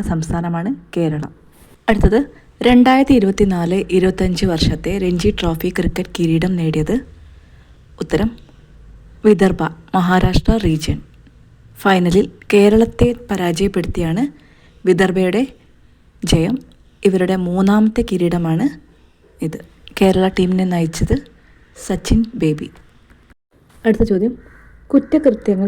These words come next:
കണ്ടെത്തുന്നതിനും തെളിവുകൾ ശേഖരിക്കുന്നതിനുമായിട്ട് രാജ്യത്തെ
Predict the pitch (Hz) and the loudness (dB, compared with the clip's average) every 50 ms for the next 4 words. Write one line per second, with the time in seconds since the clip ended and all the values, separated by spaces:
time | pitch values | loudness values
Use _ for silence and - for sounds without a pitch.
0 | 196 - 196 185 185 180 185 180 - 185 170 170 165 170 165 185 240 285 - - | -4 -2 -2 -2 0 0 -2 -2 -2 -2 -2 0 0 0 2 0 0 -2 -4 -10
1 | - - _ _ _ _ _ _ _ - 240 233 240 240 247 254 277 277 277 254 | -20 -20 _ _ _ _ _ _ _ 4 6 6 6 6 6 6 6 4 4 2
2 | - - 214 208 196 208 202 208 208 - 202 202 196 190 190 180 185 175 165 156 | 2 2 4 4 6 4 4 4 2 2 0 2 2 2 0 0 -2 -2 -2 -4
3 | 151 - 214 247 277 - _ _ _ _ _ _ _ _ _ _ _ _ _ _ | -4 -4 -6 -8 -8 -10 _ _ _ _ _ _ _ _ _ _ _ _ _ _
4 | - - 202 196 196 185 196 190 - 220 | -4 -2 0 0 0 -2 -4 -4 -2 -2